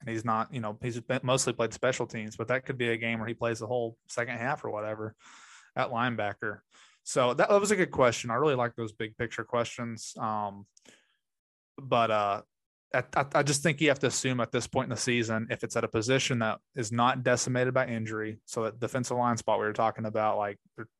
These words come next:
they're probably having to play Dinkins and Saunders out of necessity at this point. If the position, you know, isn't desperate for it, um, I don't see anyone really breaking in. So, like,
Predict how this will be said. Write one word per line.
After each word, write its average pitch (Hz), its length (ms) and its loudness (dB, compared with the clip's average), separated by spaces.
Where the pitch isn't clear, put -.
they're 113 80 -4
probably 120 420 2
having 117 160 0
to 107 80 -2
play 117 160 0
Dinkins 113 400 -4
and 104 140 -6
Saunders 110 360 0
out 110 120 0
of 110 60 -6
necessity 107 500 -2
at 101 100 -6
this 104 140 -8
point. 107 340 -8
If 120 120 0
the 110 100 0
position, 127 720 2
you 120 60 -2
know, 107 140 0
isn't 123 280 0
desperate 120 420 2
for 165 280 6
it, - 1080 -8
um, 104 600 2
I 135 80 6
don't 131 180 2
see 127 200 2
anyone 120 300 0
really 113 280 2
breaking 110 420 0
in. 104 300 -4
So, 135 100 -6
like, 107 340 -4